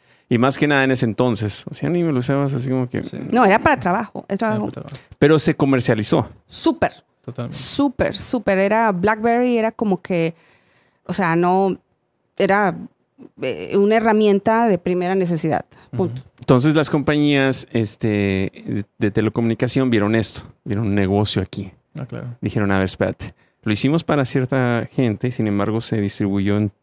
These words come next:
Speaker 1: todos los ámbitos que existen."
Speaker 2: Ujú.
Speaker 1: ¿Por qué? Por la parte del tech, del messaging, ¿no?
Speaker 2: Ujú.
Speaker 3: Yo tuve un Android. Eh, el primer smartphone que tuve fue un Android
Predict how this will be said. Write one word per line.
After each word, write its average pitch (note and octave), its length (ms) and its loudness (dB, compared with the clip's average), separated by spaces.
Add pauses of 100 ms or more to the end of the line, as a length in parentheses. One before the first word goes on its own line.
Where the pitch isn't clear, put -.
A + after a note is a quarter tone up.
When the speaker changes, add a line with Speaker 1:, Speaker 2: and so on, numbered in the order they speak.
Speaker 1:
todos D3+ 580 0
los C3 200 0
ámbitos A#2 440 -2
que - 100 -6
existen." - 540 -6
Speaker 2:
Ujú. B2+ 80 -10 (460)
Speaker 1:
¿Por C3+ 180 0
qué? A#2+ 200 0
Por A2 240 -2
la G#2+ 100 0
parte A#2+ 320 -2
del G#2+ 220 0
tech, - 340 -4
del G2+ 300 2
messaging, A#2 600 -4
¿no? C#3 120 -2
Speaker 2:
Ujú. F3+ 100 -8 (680)
Speaker 3:
Yo A#3+ 160 2
tuve C#4+ 200 2
un E4+ 140 4
Android. A#3 500 0 (480)
Eh, F#3+ 220 0
el F#3 60 -2
primer A3+ 480 0 (120)
smartphone A3 480 -2
que A#3 120 -6
tuve A3+ 160 -4
fue A3+ 140 -4
un G#3+ 60 0
Android G3 360 0